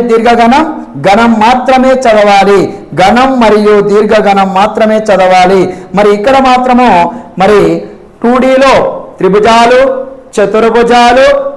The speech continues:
వృత్తాలు, బాటలు, నెక్స్ట్ అదే విధంగా బహుభుజులు, షడ్భుజి, అష్టభుజి, పంచభుజి అని ఉంటాయి కదా, అవి చదువుకోవాలి.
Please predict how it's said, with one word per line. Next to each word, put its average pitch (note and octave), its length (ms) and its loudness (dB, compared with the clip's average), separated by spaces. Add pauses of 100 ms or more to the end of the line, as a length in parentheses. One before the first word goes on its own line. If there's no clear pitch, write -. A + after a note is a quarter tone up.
వృత్తాలు, A#3+ 720 2 (480)
బాటలు, B3+ 680 2 (480)
నెక్స్ట్ - 220 -4 (120)
అదే C#4 200 2 (180)
విధంగా A3+ 500 0 (600)
బహుభుజులు, A3 840 2 (2000)
షడ్భుజి, A3 560 0 (420)
అష్టభుజి, A3 580 0 (400)
పంచభుజి A3 720 0 (2000)
అని G3 160 -6
ఉంటాయి G#3+ 240 0
కదా, B3 160 0 (240)
అవి F#3 220 -2
చదువుకోవాలి. C#3+ 600 -2